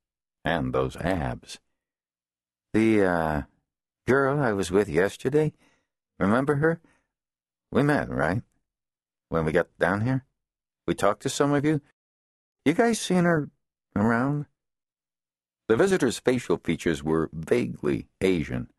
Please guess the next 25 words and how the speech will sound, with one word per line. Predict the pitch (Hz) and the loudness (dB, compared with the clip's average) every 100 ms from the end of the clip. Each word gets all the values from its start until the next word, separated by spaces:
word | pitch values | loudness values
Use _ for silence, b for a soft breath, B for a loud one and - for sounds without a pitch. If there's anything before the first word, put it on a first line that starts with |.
| _ _ _ | _ _ _
His | 101 85 | -2 2
dark | 139 135 - | 2 2 0
hair | 110 71 76 | 2 2 2
was | 87 69 | 0 0
mussed, | 85 71 69 - _ _ | 0 0 -4 -12 _ _
and | 107 113 | 0 2
the | 131 | 4
lid | 160 | 4
of | 139 | 4
his | 120 98 | 2 2
left | 107 - | 0 2
eye | 104 76 78 | 2 2 2
was | 78 69 | -2 -4
dusted | 55 95 - - 92 | -2 -2 0 -2 0
with | 80 - | -2 -2
pebbles | - 78 73 67 | -2 -2 -2 0
of | 69 | 0
matter. | 76 92 85 60 _ _ _ _ - | 0 -2 -2 -8 _ _ _ _ 0
He | 143 | 2
hadn't | 156 123 | 2 0
shaved | 90 113 139 78 - | -2 0 2 0 -4
for | 71 71 | -2 -2
a | |
few | - 80 | 0 0
days. | 87 104 62 | 2 0 -2